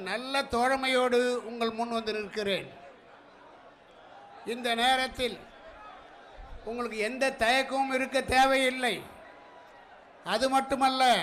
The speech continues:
நீங்கள் முழித்துக் கொள்ள வேண்டிய நேரம் இது. தமிழ்நாட்டிலும்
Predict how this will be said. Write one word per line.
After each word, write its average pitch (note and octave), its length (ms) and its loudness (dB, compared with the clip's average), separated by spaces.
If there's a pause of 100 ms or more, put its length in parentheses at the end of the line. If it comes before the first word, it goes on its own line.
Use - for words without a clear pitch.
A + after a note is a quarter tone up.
(1120)
நீங்கள் A#3 340 -2 (140)
முழித்துக் C#4 420 -2
கொள்ள C4+ 160 4 (100)
வேண்டிய B3+ 320 2
நேரம் B3+ 320 4
இது. A3+ 160 0 (1900)
தமிழ்நாட்டிலும் C4 880 2